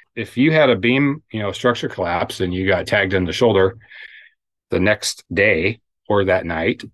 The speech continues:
or weeks ahead of, you know, weeks down the road or even a month or years later, your friends might say, "James, how's your shoulder, man? I remember when that beam collapsed and hit you."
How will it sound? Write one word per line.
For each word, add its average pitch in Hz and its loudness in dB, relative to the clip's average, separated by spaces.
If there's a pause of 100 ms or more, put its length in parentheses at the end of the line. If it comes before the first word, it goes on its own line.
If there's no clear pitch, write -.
(140)
or 90 2
weeks 110 0 (420)
ahead 92 0
of, 90 -2 (160)
you 107 -2
know, 90 2
weeks 107 0
down 101 0
the 104 2
road 101 0
or 98 -6
even 107 0
a 101 -2
month 95 -2
or 92 -2
years 127 4
later, 127 0 (1080)
your 104 -2
friends 104 0
might 95 -4
say, 104 -2
"James, 113 0
how's 117 2
your 113 -4
shoulder, 123 0
man? 98 -4
I 104 -2
remember 104 2
when 95 0
that 90 -6
beam 131 2
collapsed 87 -4 (560)
and 101 -4
hit 123 2
you." 85 -4